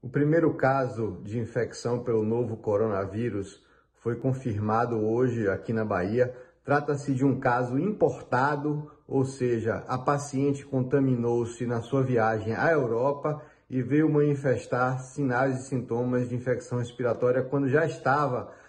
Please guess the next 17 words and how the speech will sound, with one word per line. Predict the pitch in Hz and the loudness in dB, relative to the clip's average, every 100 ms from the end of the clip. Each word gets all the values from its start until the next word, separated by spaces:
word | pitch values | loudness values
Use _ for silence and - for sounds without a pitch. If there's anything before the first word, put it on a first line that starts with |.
| - - | -20 -6
aqui | 110 - 135 | -6 0 2
na | 135 | 2
Bahia. | 135 110 90 80 - - - _ - | 2 2 -2 -4 -10 -20 -20 _ 4
Todas | 202 208 180 | 6 6 0
as | 165 | -2
medidas | 156 123 131 135 135 - - | 0 0 0 2 0 -4 -4
foram | 135 135 127 | 0 2 0
adotadas | - 123 127 | -2 -4 -6
pela | - 135 | -2 0
Vigilância | 113 127 123 110 120 123 127 | 2 0 -2 -2 -2 -2 -2
Epidemiológica | 117 117 113 110 110 127 127 117 | -4 -4 -2 2 4 4 2 -2
de | - | -6
Saúde | 117 104 123 107 | -4 -2 -2 -4
do | 110 | -6
Estado | 107 - 131 143 | -8 -2 0 0
da | 131 | -2
Bahia, | 110 107 127 131 127 | -2 -2 0 0 0